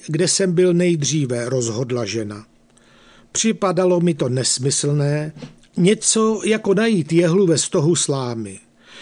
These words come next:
Zavolal jsem raději mobilem domů, jestli by nepřivezli klíčky náhradní. Pak jsem byl ženou přinucen zajít zatím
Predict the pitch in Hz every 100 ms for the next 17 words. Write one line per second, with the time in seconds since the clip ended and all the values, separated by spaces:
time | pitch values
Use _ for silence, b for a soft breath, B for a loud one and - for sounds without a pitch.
0 | B - 143 214 254 240 240 - 190 170
1 | 170 156 160 147 147 143 127 117 117 143
2 | 151 151 151 143 B B 170 - - 247
3 | 196 156 170 - 214 208 165 180 202 180
4 | 147 165 151 - 175 156 143 127 113 117
5 | - 110 95 92 110 _ _ _ b b
6 | b b b - 220 - 247 247 220 240
7 | 233 226 208 - 143 196 156 127 - 180
8 | 185 185 - 185 180 175 B B 151 233
9 | 240 220 165 185 202 214 202 202 208